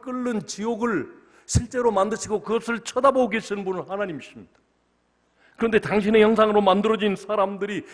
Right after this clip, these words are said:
거기 빠져서는 안 된다는 걸 알기 때문에 마지막에는 그 아들까지도, 사랑하는 독자까지도 내어주시면서 우리의 지옥으로 향하는 길을 막아서셨다는 것입니다.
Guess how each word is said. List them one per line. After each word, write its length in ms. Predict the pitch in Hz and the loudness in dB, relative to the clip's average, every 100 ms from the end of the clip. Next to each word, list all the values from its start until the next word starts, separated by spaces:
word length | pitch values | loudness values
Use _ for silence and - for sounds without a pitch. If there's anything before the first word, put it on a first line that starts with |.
| - | -18
거기 300 | - 190 214 | -6 -4 -4
빠져서는 800 | 196 - - - 220 220 208 220 | -8 -12 -8 -2 0 2 2 2
안 180 | 202 190 | 2 2
된다는 380 | 226 226 226 226 | 2 4 2 4
걸 100 | 214 | 4
알기 240 | 196 190 | 4 0
때문에 460 | 190 196 196 190 123 - - - _ | -4 -4 -2 -4 -4 -10 -20 -20 _
마지막에는 960 | 123 185 226 220 233 226 208 151 113 | 0 2 4 4 6 6 6 4 -6
그 260 | - - 226 - | -12 -8 -8 -6
아들까지도, 800 | 127 170 247 247 269 214 185 143 | -4 0 -2 4 4 4 -2 -4
사랑하는 540 | - 233 240 240 190 | -4 -4 -2 -2 -4
독자까지도 1300 | - 185 190 262 262 247 233 233 233 220 196 - - | -4 -4 2 0 2 0 0 2 6 8 6 0 -8
내어주시면서 1080 | 180 190 208 190 - 165 151 147 139 139 110 - - | 8 8 8 2 -2 2 2 0 0 0 0 -8 -6
우리의 840 | 180 202 208 202 196 202 190 175 | 0 4 4 6 4 2 -2 -8
지옥으로 480 | - - 202 214 220 | -14 -6 -4 2 2
향하는 400 | 180 214 214 208 | 2 0 0 0
길을 340 | - 202 233 220 - | -4 0 0 0 -4
막아서셨다는 1000 | 139 147 170 208 185 - 180 185 - 143 123 | 0 2 6 6 4 -2 -4 -4 -2 -2 -2
것입니다. 440 | 113 90 - | -8 -14 -20